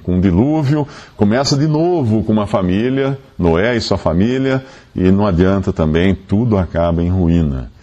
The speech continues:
Deus vai e busca uma, uma outra família, um outro homem, Abraão, dá a ele promessas e não, também não, não funciona.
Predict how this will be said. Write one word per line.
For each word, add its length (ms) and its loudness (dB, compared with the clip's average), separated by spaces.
Deus 300 2
vai 220 2
e 40 -2
busca 380 0
uma, 220 2
uma 180 0
outra 320 0
família, 300 -2
um 80 0
outro 220 0
homem, 420 0
Abraão, 500 0
dá 140 0
a 60 0
ele 100 -2
promessas 760 0
e 140 0
não, 200 0
também 360 0
não, 180 0
não 160 -2
funciona. 680 -2